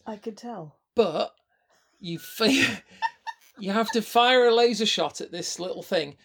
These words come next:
Speaker 1: Okay.
Speaker 2: and then that starts up the fusion reaction, which is supposed to be self-sustaining.
Speaker 1: Mm-hmm.
Speaker 2: No, it's not supposed to be self-sustaining 'cause it's a fusion reaction. If you switch it off, they stop, don't they? But basically
Speaker 1: Eventually they stop. They don't kinda stop
Speaker 2: Well, it's,
Speaker 1: dead on a dime, do they?
Speaker 2: it's
Speaker 1: They're
Speaker 2: not like
Speaker 1: just
Speaker 2: fission,
Speaker 1: like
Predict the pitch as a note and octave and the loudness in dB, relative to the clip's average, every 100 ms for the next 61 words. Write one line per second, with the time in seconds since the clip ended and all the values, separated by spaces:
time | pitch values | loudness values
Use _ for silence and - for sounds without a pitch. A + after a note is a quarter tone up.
0 | - A3 A3 F3+ F3+ F#3+ G#3+ - - G#3+ | -12 -8 -2 0 0 0 0 0 2 2
1 | G#3+ - A3 G3 - G#3 F3+ E3 D3 C#3+ | 2 -2 -4 -6 -4 -2 -2 -4 -4 -4
2 | - D3 - _ _ _ _ G3+ G#3+ C#4 | -10 -14 -16 _ _ _ _ -2 0 -2
3 | A#3+ - F3+ A3+ B3 - A3 G#3 A3 G3+ | -4 -4 2 4 4 2 -6 -2 -2 -2
4 | G3 - G3 G#3+ C4+ C#4+ - A3 A3 A#3 | -4 -6 -4 -2 -2 -6 -14 -10 -6 -4
5 | F3+ D3+ _ _ _ _ _ - G#3 G3+ | -6 -8 _ _ _ _ _ -2 2 2
6 | F#3+ G#3 - F3+ E3+ - - D#3 - D3 | 0 -6 -8 -12 -14 -12 -8 -8 -8 -12
7 | D#3+ D#3 D#3 D3 C#3 - F3 E3 D#3 D3+ | -12 -12 -16 -18 -18 -16 -12 -10 -8 -8
8 | D3 - C#3+ C#3+ - E3 E3 D3 - C3 | -8 -12 -14 -16 -14 -10 -8 -10 -10 -10
9 | - D3+ - D3+ D3+ C#3+ C#3 _ _ _ | -6 -8 -8 -12 -12 -14 -18 _ _ _
10 | _ _ _ _ _ _ _ D3+ A#3+ F3+ | _ _ _ _ _ _ _ 4 6 4
11 | G3+ A#3 B3+ C4+ A3+ D#4 D#3+ F#3+ B3+ F#3+ | 2 4 4 6 4 4 2 -2 -4 -4
12 | D3 D3 - D#3 A#2 - - G3+ C4+ - | -4 -6 -8 -6 -6 -8 -6 -2 -4 -4
13 | C#4+ C4 A#3+ - C#4 D#4+ A#3+ A#3+ G#3+ G#3 | -8 -6 -4 2 4 4 2 2 0 -2
14 | A3+ A#3 F3+ D3+ D#3+ A3 A#3+ A3 C4 D#4 | -2 -2 -2 -6 -8 -4 0 2 4 4
15 | D4 C#4 - E4 G#3 A#3+ G3+ | 2 -4 0 0 2 0 -2